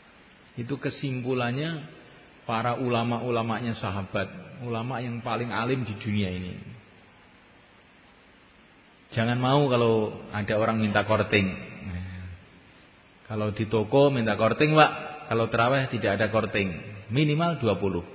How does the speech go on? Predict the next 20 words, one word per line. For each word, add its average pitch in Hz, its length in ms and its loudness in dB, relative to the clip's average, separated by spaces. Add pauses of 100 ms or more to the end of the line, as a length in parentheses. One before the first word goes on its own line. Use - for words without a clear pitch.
(280)
Insyaallah. 143 400 10 (2500)
Ini 151 240 -2
ada 156 200 0
dalilnya, 151 520 4
ini 160 80 0
dalilnya. 135 400 0 (1200)
Saya 120 160 -2
tidak 104 240 -2
tahu 107 160 0
dalil. 101 400 4 (1040)
Yang 107 140 -6 (100)
penting 110 260 -2 (100)
sahabat 104 480 0
tuh, 135 240 -2 (640)
alim-alimnya 117 840 2
manusia 113 520 2
ini, 127 400 0 (1600)
tarawehnya 113 600 0
dua 107 200 2
puluh. 123 360 6